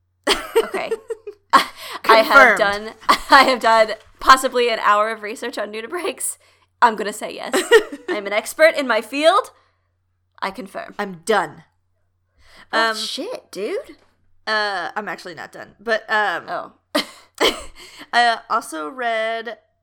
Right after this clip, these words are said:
Speaker 2: that some humans eat them and that they, quote, taste like, or it is like, quote, chewing on an eraser.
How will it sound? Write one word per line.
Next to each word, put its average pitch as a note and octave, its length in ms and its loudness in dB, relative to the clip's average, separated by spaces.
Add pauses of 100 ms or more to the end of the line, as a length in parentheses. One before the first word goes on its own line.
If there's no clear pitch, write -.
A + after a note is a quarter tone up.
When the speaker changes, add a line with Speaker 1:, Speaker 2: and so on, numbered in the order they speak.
Speaker 2:
that G3+ 220 -12
some G#3 240 -12
humans F#3+ 480 -16
eat A#3 160 -16
them C4 260 -8
and G3+ 220 -12
that F3+ 160 -8
they, F3+ 220 -8
quote, - 460 -12
taste F#3+ 320 -14
like, F#3+ 180 -12 (260)
or F#3+ 220 -8
it - 240 -12 (800)
is G#3 240 -8
like, F#3+ 360 -6
quote, - 500 -8
chewing G#3+ 480 -10
on F#3 240 -6
an F3 120 -14
eraser. E3 800 -18